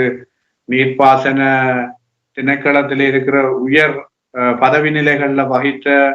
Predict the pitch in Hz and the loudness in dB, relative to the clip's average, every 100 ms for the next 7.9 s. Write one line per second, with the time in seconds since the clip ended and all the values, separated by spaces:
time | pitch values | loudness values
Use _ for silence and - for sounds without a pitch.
0 | - - 127 165 165 156 143 135 131 127 | -4 -2 0 2 2 2 2 0 2 0
1 | 127 139 139 120 151 - - 139 151 143 | 0 -6 -4 -2 -2 -4 -4 -2 0 2
2 | 151 147 135 123 - - 123 131 139 147 | 2 2 0 -4 -8 -6 -2 0 0 -2
3 | 143 143 143 143 151 143 139 160 160 139 | 0 -2 0 -2 -2 -2 -2 0 0 0
4 | 123 113 120 131 135 127 107 - - _ | -2 -2 -2 0 0 0 -4 -12 -20 _
5 | - 170 175 185 185 180 175 165 151 156 | -6 -2 0 0 0 0 0 0 -2 -2
6 | 160 170 165 165 165 190 185 180 - _ | 0 0 -2 -2 -2 -2 -2 -4 -12 _
7 | _ _ _ - 143 190 196 196 | _ _ _ -18 -6 -2 0 2